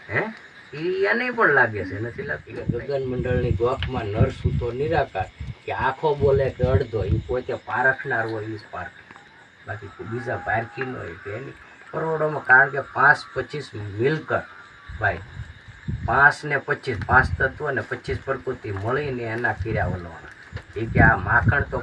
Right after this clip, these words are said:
કોઈ વિરલાને પાય ભાઈ, કારણ કે પણ ઈ આપણી ઈ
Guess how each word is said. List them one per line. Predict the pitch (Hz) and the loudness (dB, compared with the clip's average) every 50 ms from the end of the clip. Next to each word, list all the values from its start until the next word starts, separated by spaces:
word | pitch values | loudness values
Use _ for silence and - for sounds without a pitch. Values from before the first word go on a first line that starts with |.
| - - | -6 -6
કોઈ | 120 120 113 - - | -6 -4 -4 -4 -4
વિરલાને | 80 - - 98 95 - - - - - - - | -4 -4 -2 2 2 4 4 4 2 0 0 -4
પાય | - - - - - - - - - - - - - | -12 -12 -14 -16 -20 -20 -20 -20 -20 -20 -20 -14 -10
ભાઈ, | - - - - - - 90 - - - - - - - - - - - | -10 -10 -10 -8 -6 -4 -4 -4 -4 -6 -16 -18 -20 -20 -18 -16 -4 4
કારણ | - 123 - 135 | 6 6 6 6
કે | 147 139 | 4 0
પણ | 139 147 143 139 147 160 | 0 0 0 0 0 0
ઈ | 160 147 | 2 4
આપણી | 127 135 139 - 156 160 156 147 139 143 | 6 4 4 2 0 -4 -4 -4 -6 -6
ઈ | 147 | -6